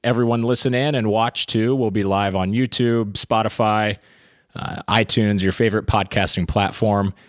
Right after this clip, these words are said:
You can also reach out to us at the cabana boys podcast at gmail dot com if you have questions or suggestions for the show, and definitely tell your friends. Uh, we're really excited about this and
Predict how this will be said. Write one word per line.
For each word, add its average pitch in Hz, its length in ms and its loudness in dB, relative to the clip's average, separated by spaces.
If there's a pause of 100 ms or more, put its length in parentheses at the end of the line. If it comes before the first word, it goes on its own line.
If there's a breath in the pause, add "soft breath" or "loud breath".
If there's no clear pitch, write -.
(180 soft breath)
You 113 100 -2
can 135 100 8
also 135 240 4
reach 123 200 0
out 117 220 -2
to 143 140 0
us - 480 -2
at 92 320 -2
the 117 240 2
cabana 110 420 0
boys 101 260 2
podcast 110 680 0
at 92 100 0
gmail 95 360 0
dot 90 220 0
com 98 300 0
if 90 120 -6
you 85 80 0
have - 100 -8
questions 139 500 0
or 104 60 -2
suggestions 107 580 -2
for 110 160 0
the 101 80 2
show, 98 440 0 (480 loud breath)
and 95 100 2
definitely 131 220 2
tell 123 180 2
your 113 80 0
friends. - 480 -4 (400 soft breath)
Uh, 80 180 2
we're 113 100 4
really 123 180 4
excited 113 340 -2
about 110 240 -2
this 113 400 -2
and 90 380 -2